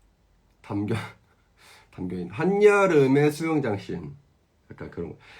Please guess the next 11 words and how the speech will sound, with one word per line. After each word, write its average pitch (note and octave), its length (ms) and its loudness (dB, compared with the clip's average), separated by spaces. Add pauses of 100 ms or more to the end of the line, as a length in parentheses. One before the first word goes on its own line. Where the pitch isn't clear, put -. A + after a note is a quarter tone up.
그게 F#3 120 4
왜 A#2+ 140 6
그러냐면은 C3+ 720 2
그 G2+ 180 -4
인썸니아 C#3 760 0
속에서 G#2 420 -8
이제 F2 160 -10
불면증이, A2+ 720 -4
이제 E2 420 -14 (100)
불면증을 G#2+ 480 -6
겪고 F#2 540 -8